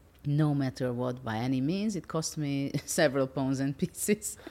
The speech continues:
<laughs> but I managed, and he got scared, and somehow I, I shuffled things the way it was a draw. So that was kind of the breaking point against him. And, and it was not easy. But that was also interesting when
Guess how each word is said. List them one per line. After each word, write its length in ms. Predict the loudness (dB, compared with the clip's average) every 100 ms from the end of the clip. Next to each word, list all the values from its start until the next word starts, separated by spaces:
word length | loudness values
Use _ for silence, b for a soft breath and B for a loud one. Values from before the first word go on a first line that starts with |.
| B -4
<laughs> 300 | -2 -2 2
but 160 | 4
I 140 | 6 6
managed, 440 | 4 4 2 0
and 160 | -2 -2
he 80 |
got 240 | -2 -2 -4
scared, 420 | -2 2 2 0
and 140 | -2
somehow 480 | -4 -6 -4 -6 -6
I, 160 | -6 -8
I 100 | -8
shuffled 480 | -6 -6 -6 -6 -6
things 220 | -4 -6
the 100 | -4
way 140 | -4 -4
it 100 | -4
was 140 | -8
a 60 | -6
draw. 160 | -6 -8 B B
So 140 | -10 0
that 280 | 2 2 -2
was 140 | -8
kind 260 | -4 -4 -4
of 100 | -4
the 100 | -8
breaking 360 | -6 -8 -8 -10
point 380 | -8 -8 -8 -8
against 380 | -8 -8 -8
him. 200 | -8 -8 -10 b b b b b b
And, 180 | -2 2
and 280 | 2 2 0
it 140 | 0
was 180 | -2 -2
not 240 | 0 0 0
easy. 500 | -2 0 0 -2 -6 -20 -20 -20 -20 -6
But 200 | 0 2
that 140 | 2 2
was 120 | 2
also 240 | 2 0
interesting 600 | -2 -2 -4 -2 -2 -2
when 260 | 0 0